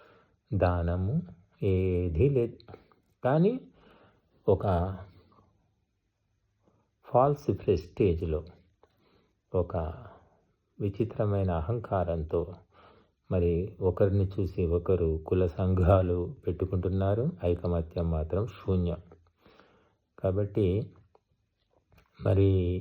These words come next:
ఈ చరిత్రలో జరిగినటువంటి ఈ సామూహిక హిందువుల నరసంహారం ముందు జరగదా అంటే, ఇంతకుముందు ఏ తప్పుల వల్ల ఇదంతా జరిగిందో అవే తప్పులు అంతకు మించి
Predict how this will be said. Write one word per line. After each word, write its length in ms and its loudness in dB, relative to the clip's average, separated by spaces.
ఈ 140 4
చరిత్రలో 680 6
జరిగినటువంటి 1040 2
ఈ 440 2
సామూహిక 680 2
హిందువుల 840 2
నరసంహారం 1080 0
ముందు 320 4
జరగదా 920 4
అంటే, 400 -2
ఇంతకుముందు 560 4
ఏ 200 8
తప్పుల 420 4
వల్ల 280 6
ఇదంతా 540 4
జరిగిందో 560 2
అవే 360 2
తప్పులు 380 0
అంతకు 440 2
మించి 760 0